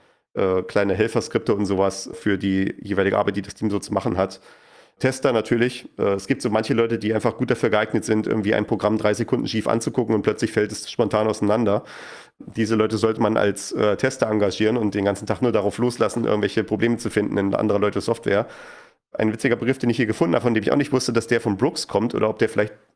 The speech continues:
ich weiß nicht, ob der damals schon bekannt war, aber das ist ein fest be-, fest bekannter Begriff, der hier vielleicht auch schon mal erwähnt wurde in der Vergangenheit. Language Lawyer,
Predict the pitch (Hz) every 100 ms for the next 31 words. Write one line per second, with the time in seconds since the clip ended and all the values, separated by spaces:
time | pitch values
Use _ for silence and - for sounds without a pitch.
0 | _ _ _ - 123 139 123 113 120 123
1 | - 104 - 135 190 101 120 - - -
2 | - - 104 - - 123 120 120 - 110
3 | 110 107 - 117 113 120 110 98 135 -
4 | 101 101 107 - - - 101 113 139 101
5 | 98 95 98 - 92 90 110 113 - 98
6 | 117 123 - 98 87 90 117